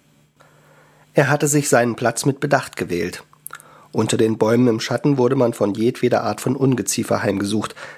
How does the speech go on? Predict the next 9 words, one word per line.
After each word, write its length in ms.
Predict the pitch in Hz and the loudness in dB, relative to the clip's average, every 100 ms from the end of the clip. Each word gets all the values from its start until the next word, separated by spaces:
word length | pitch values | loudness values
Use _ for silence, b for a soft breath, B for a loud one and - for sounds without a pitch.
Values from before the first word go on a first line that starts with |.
| B | B
Milben, 440 | 151 147 143 139 143 | 2 4 4 -2 -4
Zecken, 520 | - 127 - 123 123 - | -2 -2 0 -4 -4 -4
Blutegel. 720 | 95 98 - - 95 87 95 - B B B _ | -4 -4 -6 -6 -6 -4 -6 -8 B B B _
Und 140 | 113 | -2
natürlich 340 | 107 - 104 - | -2 0 -2 -2
Bremsen, 420 | 110 113 110 104 | -2 0 0 -2
Stechfliegen 600 | - - 117 - 113 104 | -2 -2 -4 -2 -2 0
und 340 | 104 110 113 - | -2 -2 -4 -4
Moskitos. 1080 | 113 120 - - 117 - - - - - | -4 -2 -6 -4 -4 -4 -12 -10 -10 -10